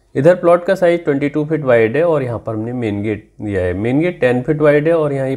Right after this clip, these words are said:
पार्किंग के लिए स्पेस है टेन फीट by टेन फीट सिक्स इंच का। और लेफ्ट साइड में ये स्टेयरकेस है, ये सिक्स फीट वाइड है। इसमें थ्री फीट वाइड स्टेयर्स हैं ऊपर की मंजिल पर जाने के लिए। ये हमने रेंट पर्पस से डिजाइन किया है। अगर ऊपर का पोर्शन हम किराएदार को दें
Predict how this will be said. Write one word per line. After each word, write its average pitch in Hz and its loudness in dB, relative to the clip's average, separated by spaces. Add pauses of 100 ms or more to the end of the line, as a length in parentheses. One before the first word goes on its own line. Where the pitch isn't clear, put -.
पार्किंग 113 -2
के 123 -8
लिए 123 -6
स्पेस 120 -8
है 151 -2
टेन 113 -2
फीट 117 -10
by 123 -4
टेन 104 -4
फीट - -10
सिक्स - -14
इंच 90 -12
का। - -18 (800)
और 127 6
लेफ्ट 139 0
साइड 160 0
में 165 0
ये 156 2
स्टेयरकेस 135 -6
है, 151 0
ये 143 0
सिक्स 117 -10
फीट 120 -12
वाइड 113 0
है। 139 0 (1300)
इसमें 135 2
थ्री 147 2
फीट 156 0
वाइड 143 4
स्टेयर्स 117 -2
हैं 135 -2
ऊपर 113 -4
की 113 -8
मंजिल 104 -4
पर 117 -6
जाने 95 -4
के 95 -12
लिए। 92 -8 (600)
ये 147 6
हमने 165 4
रेंट 143 2
पर्पस 160 -4
से 160 -2
डिजाइन 123 0
किया 117 0
है। 147 0
अगर 143 -2
ऊपर 123 -4
का 123 -4
पोर्शन 120 -6
हम 110 -4
किराएदार 107 2
को 107 -8
दें 127 -2